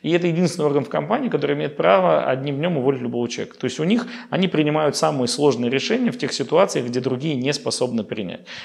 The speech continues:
Вот. То есть вот все, что, ну, вот, вот на грани вот, ну, вот этой вот с-, с-, системы. И таким образом у нас есть три ветви власти, а, вот, которые между собой определенным образом связаны. Но самая, э, первая власть — это Совет представителей кругов,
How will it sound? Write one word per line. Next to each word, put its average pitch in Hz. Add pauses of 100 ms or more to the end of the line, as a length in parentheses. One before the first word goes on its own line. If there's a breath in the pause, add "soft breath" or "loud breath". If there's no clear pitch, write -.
(140 loud breath)
Вот. 120
То 131
есть 127
вот 127
все, -
что, 131
ну, 117
вот, 117
вот 113
на 123
грани 135
вот, 107
ну, 113
вот 101
этой 107
вот 101
с-, -
с-, - (200 loud breath)
системы. 117 (460 loud breath)
И 196
таким 180
образом 202
у 139
нас 180
есть -
три 190
ветви 151
власти, 113 (260 loud breath)
а, 120
вот, 120
которые 156
между 131
собой 135
определенным 123
образом 117
связаны. 104
Но 139
самая, 139 (260 loud breath)
э, -
первая 131
власть — 120
это 104
Совет 127
представителей 107
кругов, 196